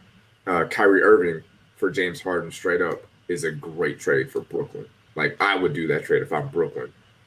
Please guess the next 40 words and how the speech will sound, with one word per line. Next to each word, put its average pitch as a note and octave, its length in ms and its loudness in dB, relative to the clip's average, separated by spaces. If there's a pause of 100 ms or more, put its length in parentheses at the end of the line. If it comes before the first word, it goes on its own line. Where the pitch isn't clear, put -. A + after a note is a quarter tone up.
(580)
In, F#2 140 2
like, D2 260 0
Matt F2+ 400 2
or F2+ 260 6
N G#2+ 120 6
B F#2+ 120 6
A E2 80 6
two E2 120 -8
K, F2+ 240 4
I D#2+ 80 4
would D#2 160 0
do G2+ 140 0
that. D2+ 220 -2
But - 200 0
in F2+ 160 0
real A2+ 180 8
life, C3+ 340 4 (380)
you A#2+ 160 6
can't A#2+ 320 2
do A#2+ 140 0
that D#2 280 -4
because A2 300 2
the A2 60 -2
reason B2 400 6
Kevin G#2 260 0
Durant G2+ 240 2
is F2 140 -2
in G2 120 -2
Brooklyn F2+ 400 -2
is D#2+ 120 -10
'cause F2+ 180 -4
Kyrie E2 400 -4
Irving D#2 320 -6
and D2+ 140 -8
them D#2+ 120 -6
decided D2+ 460 -4
to - 140 -8
come F#2+ 240 -6
there D2+ 180 2
together. F2 680 2